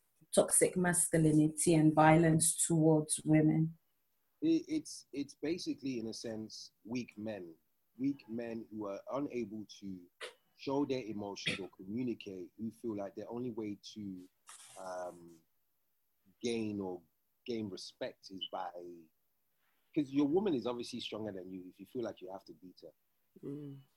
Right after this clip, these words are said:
Speaker 2: Like, it, it's, it's, that, that must be the problem, because you must
Speaker 1: Yeah.
Speaker 2: be a very weak man if you feel like
Speaker 1: Mm.
Speaker 2: you have to beat your woman, that you have to, you have to lay your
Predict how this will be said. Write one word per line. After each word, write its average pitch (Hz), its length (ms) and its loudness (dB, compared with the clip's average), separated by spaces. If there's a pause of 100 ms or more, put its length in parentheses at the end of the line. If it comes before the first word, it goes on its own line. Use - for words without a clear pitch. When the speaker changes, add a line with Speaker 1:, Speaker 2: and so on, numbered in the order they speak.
(120)
Speaker 2:
Like, 185 300 8
it, 202 180 2
it's, 196 360 4
it's, - 380 4
that, 180 280 2
that 202 180 2
must 202 240 2
be 156 80 2
the 123 100 0
problem, 120 380 -4
because 120 380 -2
you 135 140 4
must 151 380 2
Speaker 1:
Yeah. 165 120 4
Speaker 2:
be 165 180 2 (600)
a 131 140 4
very 147 340 6
weak 131 380 0
man 104 340 -6
if - 140 -14
you 104 100 -10
feel 135 220 -4
like 160 100 12
Speaker 1:
Mm. 156 320 12 (280)
Speaker 2:
you 110 80 -6
have 117 200 -2
to 110 80 -10 (160)
beat 104 280 -8
your 85 120 -10
woman, 87 300 -10 (400)
that 95 100 -10
you 101 100 -4
have 110 140 -4
to, - 80 -8
you 98 220 -8
have 117 140 -6
to 101 80 -10
lay 98 160 -6
your 90 200 -10